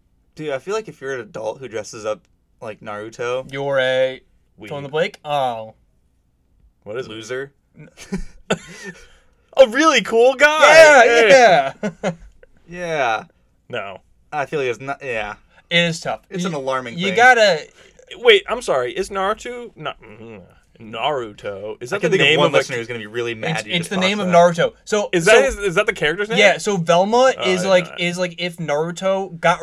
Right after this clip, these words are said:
Speaker 2: rid of Naruto and made the whole show about Shikamaru.
Speaker 3: Who's
Speaker 1: Oh.
Speaker 3: Goku?
Speaker 2: Dragon Ball Z.
Speaker 3: Damn it.
Speaker 1: <laughs> Different universe.
Speaker 3: <laughs>
Speaker 1: You were, you were
Speaker 3: Damn it.
Speaker 1: close. All right.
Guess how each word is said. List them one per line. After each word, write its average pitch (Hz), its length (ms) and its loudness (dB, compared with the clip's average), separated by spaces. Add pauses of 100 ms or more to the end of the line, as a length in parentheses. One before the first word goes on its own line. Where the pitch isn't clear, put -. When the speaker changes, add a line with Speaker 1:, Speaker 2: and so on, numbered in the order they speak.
Speaker 2:
rid 156 160 -4
of 170 80 -6
Naruto 170 600 -4
and 165 80 -6
made 170 140 -6
the 165 80 -4
whole 175 240 -6
show 175 180 -8
about 151 160 -6
Shikamaru. 139 600 -6 (480)
Speaker 3:
Who's 226 180 -12
Speaker 1:
Oh. - 20 -10
Speaker 3:
Goku? - 540 -2 (460)
Speaker 2:
Dragon 160 240 0
Ball 139 120 -2
Z. 120 220 -14 (380)
Speaker 3:
Damn 170 260 -2
it. 151 140 -2 (120)
Speaker 1:
<laughs> - 100 -8
Different 170 260 -4
universe. 131 600 -8
Speaker 3:
<laughs> 160 60 -14 (760)
Speaker 1:
You 196 120 -6
were, 214 60 -8
you 156 180 -6
were 190 80 0
Speaker 3:
Damn 170 160 0
it. - 20 0
Speaker 1:
close. 113 340 -6 (720)
All 123 140 -6
right. 110 200 -4